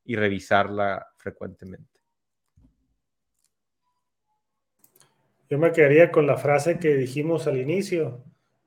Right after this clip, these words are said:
Speaker 2: eh, empieza menos o deja de empezar cosas y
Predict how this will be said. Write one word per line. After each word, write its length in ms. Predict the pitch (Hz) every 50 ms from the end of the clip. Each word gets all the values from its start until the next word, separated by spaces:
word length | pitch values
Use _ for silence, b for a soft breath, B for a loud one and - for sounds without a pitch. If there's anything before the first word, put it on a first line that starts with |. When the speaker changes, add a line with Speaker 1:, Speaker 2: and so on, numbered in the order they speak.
| _ _
Speaker 2:
eh, 720 | - - 139 135 135 131 131 131 131 131 135 135 - - - _ _ _ _ _ _ _ _ _ _ _ _ _ _ _ _ _ _ _ _ _ _ -
empieza 1120 | 147 139 131 127 120 127 - 151 151 156 160 160 160 - 180 175 175 175 175 175 170 165
menos 500 | 151 143 151 165 185 208 226 226 196 202 185
o 460 | - 143 135 131 127 120 117 127 - 147
deja 420 | 131 127 147 151 147 151 175 180 165
de 380 | 165 156 151 147 151 - 143
empezar 640 | 131 127 123 123 123 123 113 - 139 143 151 156 151
cosas 640 | - 165 165 156 156 - 151 143 143 139 - - _ _ _ _ _ _ _ _ _ _ _ _
y 460 | - 139 151 170 175 175 165 147 -